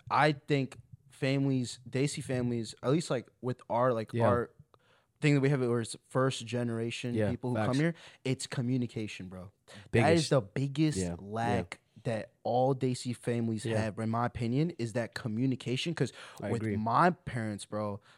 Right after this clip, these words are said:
Speaker 1: like, I mean, bro, it's, like, to the T. Whatever
Speaker 2: Yeah.
Speaker 1: you guys talk about, it's, like, exactly what I've had to go
Speaker 2: Is it?
Speaker 1: through.
Speaker 2: Yeah, right?
Speaker 1: Wallah. I will
Speaker 2: It's
Speaker 1: say
Speaker 2: crazy.
Speaker 1: wallah to
Speaker 2: It's
Speaker 1: that.
Speaker 2: crazy,
Speaker 1: Bro,
Speaker 2: right? You
Speaker 1: there's
Speaker 2: guys,
Speaker 1: not a
Speaker 2: like, the, the
Speaker 1: single
Speaker 2: way the
Speaker 1: thing.
Speaker 2: moms react,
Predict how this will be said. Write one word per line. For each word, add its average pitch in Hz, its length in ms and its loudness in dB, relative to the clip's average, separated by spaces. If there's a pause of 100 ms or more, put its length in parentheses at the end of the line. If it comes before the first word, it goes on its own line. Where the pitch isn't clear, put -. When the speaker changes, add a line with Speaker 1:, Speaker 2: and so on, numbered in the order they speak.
Speaker 1:
like, 101 260 -8 (380)
I - 140 -10
mean, 117 200 -4
bro, 117 200 -2
it's, - 140 -6
like, 113 160 -6
to 117 100 -8
the 98 120 -12
T. 120 360 -6
Whatever 104 380 -2
Speaker 2:
Yeah. 135 60 0
Speaker 1:
you 135 140 2
guys 123 140 2
talk 135 220 0
about, 135 260 2
it's, - 140 -10
like, 110 120 -8
exactly 110 600 -6
what 107 160 -2
I've 110 100 -6
had 117 160 -6
to 117 80 -10
go 104 80 -2
Speaker 2:
Is 117 100 4
it? 160 120 4
Speaker 1:
through. 120 140 -2
Speaker 2:
Yeah, 113 280 2
right? 107 220 4
Speaker 1:
Wallah. 160 500 6
I 135 60 6
will 175 80 8
Speaker 2:
It's - 80 2
Speaker 1:
say 233 80 6
Speaker 2:
crazy. 117 180 4
Speaker 1:
wallah 165 380 8
to - 120 0
Speaker 2:
It's 117 120 4
Speaker 1:
that. 101 60 0
Speaker 2:
crazy, 135 260 4
Speaker 1:
Bro, 117 100 8
Speaker 2:
right? 180 80 12
You 147 80 8
Speaker 1:
there's 151 120 8
Speaker 2:
guys, 139 80 10
Speaker 1:
not - 40 10
a 214 40 10
Speaker 2:
like, 131 100 8
the, 143 100 2
the 135 60 6
Speaker 1:
single 135 260 8
Speaker 2:
way 143 100 12
the 139 60 8
Speaker 1:
thing. 127 80 8
Speaker 2:
moms 135 260 6
react, 123 500 4